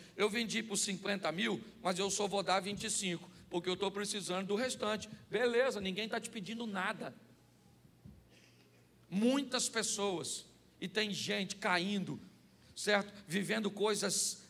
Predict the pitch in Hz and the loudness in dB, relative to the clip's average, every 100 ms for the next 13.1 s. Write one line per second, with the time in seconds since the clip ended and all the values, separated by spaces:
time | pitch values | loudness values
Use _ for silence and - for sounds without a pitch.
0 | - 170 190 220 226 233 226 220 208 220 | -10 -4 0 2 2 0 -2 -4 -2 0
1 | 269 254 240 247 226 233 190 - - - | 0 2 2 2 0 0 0 -2 -4 -12
2 | - 208 202 240 226 190 220 220 226 220 | -6 0 0 2 2 2 2 2 0 0
3 | 208 156 190 214 180 185 196 202 - 196 | -2 0 0 0 -2 -2 0 0 0 -2
4 | 165 180 175 - - - 202 196 220 220 | 0 2 2 0 -8 0 0 2 0 -2
5 | 202 196 - 208 196 202 202 190 - 196 | -4 -2 0 0 0 2 2 2 2 0
6 | 185 170 - 175 170 156 - - 208 208 | 2 2 2 0 0 -2 -8 0 2 4
7 | 220 220 220 214 214 220 202 190 208 214 | 0 0 -2 0 0 2 2 4 4 4
8 | 190 202 202 202 208 - 190 190 170 180 | 2 0 -2 -2 -2 2 4 4 2 2
9 | 190 208 196 - 180 - - 190 170 156 | 2 2 0 -2 -4 -4 -2 0 0 -2
10 | - - - 233 226 226 226 226 - - | -6 -12 -2 2 2 2 0 0 -4 -4
11 | 240 247 247 240 240 240 247 196 214 247 | -2 2 2 2 0 2 0 2 2 2
12 | 226 226 262 247 240 262 220 240 254 160 | 4 8 10 10 8 8 8 4 4 2
13 | 160 | -2